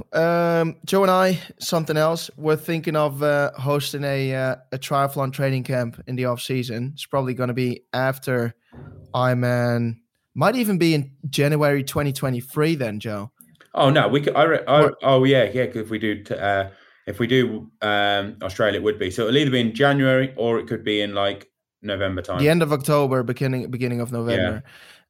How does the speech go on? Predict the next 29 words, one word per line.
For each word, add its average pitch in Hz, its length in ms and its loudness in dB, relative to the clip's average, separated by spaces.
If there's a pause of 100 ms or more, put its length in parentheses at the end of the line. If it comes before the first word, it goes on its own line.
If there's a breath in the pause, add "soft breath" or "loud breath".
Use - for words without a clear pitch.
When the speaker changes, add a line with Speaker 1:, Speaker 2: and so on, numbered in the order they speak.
Speaker 1:
Um, 135 440 2 (140)
we're 143 140 0
gonna 151 460 2
ma-, 143 180 0
uh, 139 760 2
we're 135 80 -4
thinking 147 280 -2
of 139 80 0
doing 143 220 2
a, 135 300 2
a 135 120 0
triathlon 139 680 0
training 143 360 0
camp 135 460 0
for 135 500 -2 (280)
fifteen, 165 640 0 (100)
fifteen 165 520 0
people. 160 500 -2 (960 loud breath)
And, 135 400 4
uh, 131 300 4 (540 loud breath)
what's 135 140 -2
the 147 80 -2
Speaker 2:
Kinda 156 140 6
Speaker 1:
camp 175 80 2
gonna 151 140 8
Speaker 2:
like, - 20 4
Speaker 1:
be 156 80 4
like, 160 180 2
Joe? 175 260 0